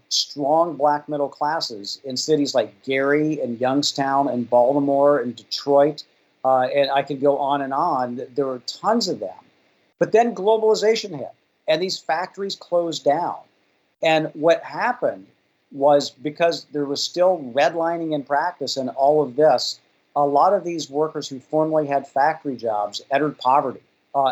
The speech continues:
and these communities entered poverty and were never able to get out of it. Um, and so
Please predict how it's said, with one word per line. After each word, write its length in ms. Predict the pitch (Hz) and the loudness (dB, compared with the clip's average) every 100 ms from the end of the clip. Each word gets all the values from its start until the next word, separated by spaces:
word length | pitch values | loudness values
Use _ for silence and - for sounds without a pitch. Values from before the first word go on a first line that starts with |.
| 135 | -2
and 100 | 135 | -6
these 140 | 131 | -8
communities 480 | - 127 156 156 131 | -10 -4 -2 -2 -2
entered 260 | 127 113 - | -4 -4 -4
poverty 420 | 107 104 104 107 | -4 -2 -6 -10
and 100 | 113 | -4
were 140 | 117 | -2
never 520 | 117 127 143 151 156 143 | 0 2 4 6 6 4
able 160 | 139 | 2
to 80 | 123 | 0
get 160 | 123 117 | 0 2
out 220 | 120 127 | 2 0
of 80 | - | -4
it. 120 | _ _ _ _ _ - | _ _ _ _ _ -4
Um, 460 | 135 127 123 123 - | 0 2 2 -2 -4
and 160 | 143 135 | -4 -2
so 560 | - 147 139 135 127 | 4 6 6 4 0